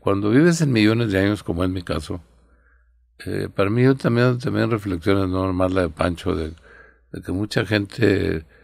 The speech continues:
ya vives, eh, con tantas adicciones y madres y todo para sobrevivir, ¿no? Ya, yo no sé si se en-, entiendan lo que es ya gozar la vida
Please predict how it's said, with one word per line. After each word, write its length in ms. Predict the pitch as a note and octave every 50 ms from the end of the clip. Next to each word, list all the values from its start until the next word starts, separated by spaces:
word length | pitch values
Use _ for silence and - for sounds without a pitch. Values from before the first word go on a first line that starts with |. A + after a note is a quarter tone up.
| _ _ _ _ _ _ -
ya 280 | - - E2+ F#2 G2+ G2+
vives, 760 | G2+ G2+ G2 G2 G#2 G2+ F#2+ F2+ - - - - - - -
eh, 480 | - - E2+ E2 E2+ E2 E2 - F2 E2 D#2+ -
con 220 | - E2+ E2 E2+
tantas 540 | - F#2+ F#2+ G2 - - - G2 F2+ - F2+
adicciones 640 | F2 E2+ E2 D#2 - - - F#2+ F#2+ G2 F#2 F2+ F#2+
y 60 | E2+
madres 460 | E2 E2 F2+ F#2 F#2 F#2+ F2+ E2 -
y 40 | -
todo 220 | - F#2 F#2 F#2
para 260 | F2+ - F2+ E2 E2
sobrevivir, 720 | D#2 - F2+ E2+ E2 E2 E2 E2 E2+ F2+ G#2+ B2 C3 A2
¿no? 280 | F2 E2 E2 F2 G2 - _ - - - - - - - - - - - - -
Ya, 140 | - - -
yo 280 | - C3+ A2+ G2+ G#2
no 120 | A#2 B2 A#2
sé 180 | - B2+ A#2+
si 160 | A2 G#2+ A#2 G2+
se 160 | - - G#2+
en-, 180 | G2 G2 - - -
entiendan 480 | F#2 F#2 - - G2+ G#2 A#2 A#2 G#2
lo 80 | G2 F2+
que 100 | - G#2
es 60 | G2
ya 80 | G#2+ A2
gozar 320 | A2+ A2+ G2+ - - G#2
la 140 | A2 A2 G#2+
vida 420 | G2 F#2+ G2 G2+ G2+ G2+ G#2 G2